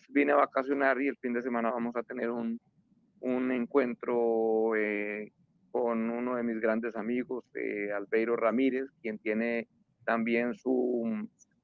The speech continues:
su fundación, eh, Teatro en el Campo, junto con la, su señora,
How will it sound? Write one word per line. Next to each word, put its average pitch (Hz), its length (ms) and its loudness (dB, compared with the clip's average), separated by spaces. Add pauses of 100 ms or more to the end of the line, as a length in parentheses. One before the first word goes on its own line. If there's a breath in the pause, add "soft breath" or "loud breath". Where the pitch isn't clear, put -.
su 107 140 -8
fundación, 123 1120 0
eh, 110 400 -2 (440)
Teatro 113 360 4
en 123 80 0
el 113 120 -2
Campo, 131 360 0
junto 117 240 -6
con 107 220 -6
la, 101 200 -4
su 101 80 -16
señora, 135 540 2